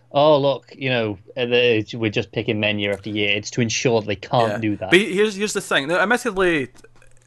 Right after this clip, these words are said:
Speaker 2: very subjective. It's more of a f-, uh, and it would be more of a fight normally. I think T V does really well with, uh, actresses. I feel like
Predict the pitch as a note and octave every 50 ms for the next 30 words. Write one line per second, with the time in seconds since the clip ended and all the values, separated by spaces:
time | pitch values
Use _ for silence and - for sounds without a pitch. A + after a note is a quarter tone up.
0 | _ _ _ _ - C3+ A#2 E3+ D3+ E3+ G#3 A3 G3 - D#3+ C#3 D#3 C#3+ G#2+ -
1 | D#3+ D3 C#3 - - C#3+ D#3 D3+ C3+ A#2+ - - - - - - A2+ B2 C3 -
2 | - C#3 C#3 B2+ C#3+ B2+ C3 D#3 E3 E3 D3+ B2+ - - B2+ A#2+ - - G2+ A2
3 | A#2 C3 C#3+ C3+ B2+ C#3 C#3+ - - D3+ C3 C3 A#2 B2 A#2 A2 G#2 A2+ A2 G#2
4 | G2+ G2 G2 A2+ A#2+ C3+ B2+ - - A#2 B2 B2 A#2+ A2+ - A#2 A#2+ - - B2+
5 | - - C#3+ D3 - - A2 - B2 A2+ A2 G#2+ G2+ - -